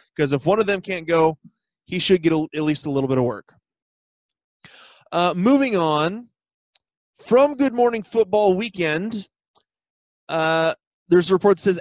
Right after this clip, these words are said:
"At this point, it feels very unlikely that the Bills trade running back LeSean McCoy," sources say. "The price tag would be high, and they want him on the team this year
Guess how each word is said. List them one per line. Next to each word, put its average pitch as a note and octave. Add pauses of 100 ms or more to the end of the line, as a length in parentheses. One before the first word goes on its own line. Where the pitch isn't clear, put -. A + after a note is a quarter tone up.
"At A3+
this C4+
point, A3+
it F#3+
feels F#3+
very A3
unlikely F#3+
that E3
the D3
Bills F3
trade F3
running E3
back E3
LeSean D3+
McCoy," F3
sources E3+
say. E3 (360)
"The D#3
price F#3+
tag A3
would F#3+
be E3+
high, F#3+
and D#3+
they F#3+
want F#3
him F3
on A3+
the A3+
team F3+
this F3
year E3+